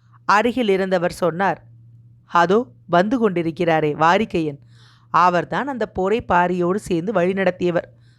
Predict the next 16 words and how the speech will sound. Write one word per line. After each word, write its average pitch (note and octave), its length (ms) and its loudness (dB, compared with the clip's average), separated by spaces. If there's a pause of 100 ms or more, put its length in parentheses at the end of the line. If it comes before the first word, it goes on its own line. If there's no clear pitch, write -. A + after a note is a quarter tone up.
(120)
அவரிடம் D#3 540 0
கேளுங்கள், G3 600 0
சொல்வார்" F#3+ 440 2 (640)
என்றார். F#3+ 440 2 (480)
சிறு E4+ 280 6
தொலைவில் C4+ 520 4
நடந்து G#3+ 400 0
வந்து F#3+ 240 -4
கொண்டிருந்தார் E3 760 2 (300)
வாரிக்கையன். E3+ 600 0 (480)
தேக்கனை G3 520 2
விட G#3+ 180 6 (160)
வயதானவர். E3+ 720 0 (1040)
ஆனால் F#3 480 4 (400)
உடலமைப்பை D#4 720 4
வைத்து B3+ 400 2